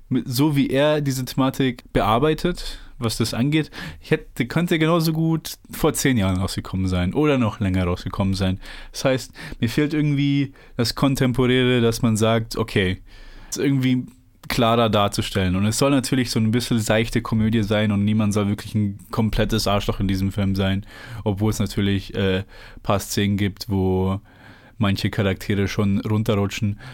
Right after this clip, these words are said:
Aber ja, mir fehlt da ein bisschen zu, zu sehr der Realismus. Vor allem, vor allem nach diesen ganzen Skandalen, die rauskamen, nach Me Too, nach diesen,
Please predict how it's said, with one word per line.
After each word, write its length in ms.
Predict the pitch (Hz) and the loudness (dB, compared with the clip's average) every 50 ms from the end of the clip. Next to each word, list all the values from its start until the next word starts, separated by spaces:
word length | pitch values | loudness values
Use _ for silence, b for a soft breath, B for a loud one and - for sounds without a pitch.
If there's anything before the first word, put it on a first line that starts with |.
| B B | B B
Aber 480 | - 104 98 101 101 98 98 101 - - - _ _ | -2 0 2 2 2 2 2 0 0 -4 -8 _ _
ja, 420 | 123 117 123 143 156 135 110 92 85 - | 0 2 4 4 4 2 2 0 -2 -6
mir 180 | - 127 123 117 | -4 -2 -2 0
fehlt 240 | - 143 147 147 | 0 0 0 2
da 60 | - 135 | 2 0
ein 100 | 127 123 | 2 0
bisschen 240 | 127 - - 135 | 0 0 0 -2
zu, 320 | 117 - - 123 117 120 120 | -2 -2 -2 -2 -2 -4 -6
zu 320 | - - - - 123 120 | -8 -10 -6 -4 -2 0
sehr 220 | 110 117 117 117 110 | 0 2 2 2 2
der 160 | 110 113 107 | 2 2 2
Realismus. 540 | 110 107 104 104 110 - - 107 98 - - | 2 2 2 0 0 0 0 -2 -2 -2 0
Vor 160 | - 107 82 | 0 0 2
allem, 460 | 98 117 123 127 123 120 104 - - - _ _ _ _ | 2 2 2 2 2 0 -2 -4 -8 -14 _ _ _ _
vor 220 | - - - 127 123 | -18 -4 0 2 2
allem 200 | 131 131 127 117 | 4 2 2 2
nach 260 | 110 113 120 120 - | 2 2 2 0 0
diesen 280 | - 120 107 - 107 | -2 -2 -2 0 0
ganzen 600 | 101 101 101 98 - - 104 98 98 98 98 98 B B B B B B B B B - | 0 0 0 -2 -2 -2 -2 -2 -2 -2 -4 -4 B B B B B B B B B -12
Skandalen, 540 | - - - 110 104 104 101 101 101 101 | -4 -2 0 2 2 2 2 2 2 2
die 100 | 101 101 | 2 2
rauskamen, 380 | 98 98 98 - - - 98 101 | 2 0 0 -2 -2 -2 -2 0
nach 240 | 107 107 113 117 - | 2 0 0 0 0
Me 160 | 120 107 101 | 0 0 0
Too, 340 | - - - 101 101 101 101 | -2 -2 -2 0 0 0 2
nach 300 | 101 107 110 113 113 - | 2 0 0 0 -2 -4
diesen, 360 | - 120 110 104 113 110 - | -4 -4 -2 -2 -2 -4 -4